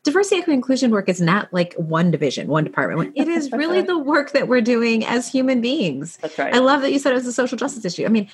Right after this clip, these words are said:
Speaker 1: if we're gonna be better humans, we're gonna be better at these things.
Speaker 2: Absolutely.
Speaker 1: Period.
Speaker 2: Absolutely.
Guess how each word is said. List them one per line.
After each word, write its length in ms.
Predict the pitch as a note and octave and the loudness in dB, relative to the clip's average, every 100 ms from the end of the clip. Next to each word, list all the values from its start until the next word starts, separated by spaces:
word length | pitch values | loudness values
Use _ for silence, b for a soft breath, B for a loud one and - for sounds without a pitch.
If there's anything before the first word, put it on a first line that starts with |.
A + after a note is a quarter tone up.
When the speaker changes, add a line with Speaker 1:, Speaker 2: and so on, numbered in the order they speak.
| B | B
Speaker 1:
if 80 | A3+ | -2
we're 80 | D4 | 0
gonna 120 | D#4 | 2
be 60 | |
better 180 | A3+ G#3+ | 2 0
humans, 400 | G#3+ A3+ E3 E3+ - _ | 2 0 0 -4 -10 _
we're 120 | G3+ | 0
gonna 140 | G3+ G3 | 2 2
be 80 | F#3 | 2
better 240 | D#3 D3+ | 2 0
at 160 | D3 - | 0 -4
these 220 | - - | -10 -10
things. 380 | - - - - - | -14 -16 -20 -20 -2
Speaker 2:
Absolutely. 880 | D#3+ E3+ - A#3 C#4 G#3+ G3+ G3+ G3+ _ _ _ - E3+ | 0 0 0 0 0 0 0 -2 -4 _ _ _ -10 0
Speaker 1:
Period. 420 | B3 G3+ A#3 - | 2 4 2 -2
Speaker 2:
Absolutely. 260 | D#3+ F#3 | -6 -8